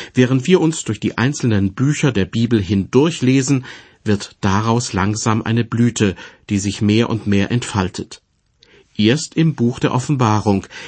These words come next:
erreicht sie ihre volle Pracht. Das heißt, das Volk Israel, so wie Gott es sich gewünscht hat, wird es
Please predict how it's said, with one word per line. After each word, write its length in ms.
erreicht 480
sie 120
ihre 260
volle 300
Pracht. 500
Das 200
heißt, 300
das 180
Volk 320
Israel, 680
so 380
wie 160
Gott 260
es 180
sich 200
gewünscht 540
hat, 200
wird 260
es 220